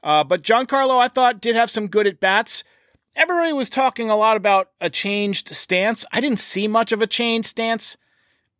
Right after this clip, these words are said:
I mean, maybe a little bit of a different angle on a bat, on, uh, you know, when he's, when he's waiting, but he's still kinda bouncing it off his shoulder. Uh, he is much skinnier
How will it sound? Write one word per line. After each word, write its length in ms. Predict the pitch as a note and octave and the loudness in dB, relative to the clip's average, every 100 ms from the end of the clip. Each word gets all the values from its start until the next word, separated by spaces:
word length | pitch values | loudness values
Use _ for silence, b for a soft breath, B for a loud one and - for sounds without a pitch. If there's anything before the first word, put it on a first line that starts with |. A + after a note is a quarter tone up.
| _ _ _ - | _ _ _ -8
I 60 | F3+ | -4
mean, 160 | F#3+ | -2
maybe 300 | F#3+ A3 A#3 | -2 -2 0
a 60 | G#3+ | 0
little 360 | F3 F#3+ G#3+ G#3 | 2 4 4 4
bit 360 | G3+ G#3+ G#3 _ _ - | 2 2 -2 _ _ -4
of 120 | F3+ | -2
a 60 | E3 | 0
different 400 | F3+ - F#3 F3+ | -2 -2 -4 -2
angle 320 | F3 F3+ F3+ | -2 0 2
on 140 | F3 | 2
a 60 | D3+ | 0
bat, 360 | B2 D#3+ F#3 - | 2 2 2 0
on, 180 | E3+ D#3+ E3 | -2 -2 -6
uh, 100 | F#3 | -8
you 140 | E3 | -4
know, 80 | C#3+ | -4
when 220 | C3+ D#3 | -2 -2
he's, 400 | D3+ C#3+ - - _ | 0 -2 -4 -12 _
when 180 | D#3+ D3+ | -8 -4
he's 180 | D3+ B2+ | -4 0
waiting, 300 | D3 E3+ E3 | 0 0 -2
but 80 | |
he's 120 | F3 - | -2 0
still 140 | C#4 | 0
kinda 220 | A3+ G3 | 2 -2
bouncing 400 | C#3 E3 F3 E3+ | 2 0 0 -4
it 100 | F3 | 0
off 200 | E3 E3+ | 2 2
his 120 | D3+ | -2
shoulder. 520 | - E3+ F3 F#3 G3 - b b b b b b | -2 0 2 2 0 -2 b b b b b b
Uh, 140 | - F3 | 0 2
he 180 | G3+ A#3 | 2 2
is 160 | B3 | 2
much 220 | B3 B3+ | 0 0
skinnier 640 | - - A#3 B3 B3 B3 | 0 0 -2 0 0 0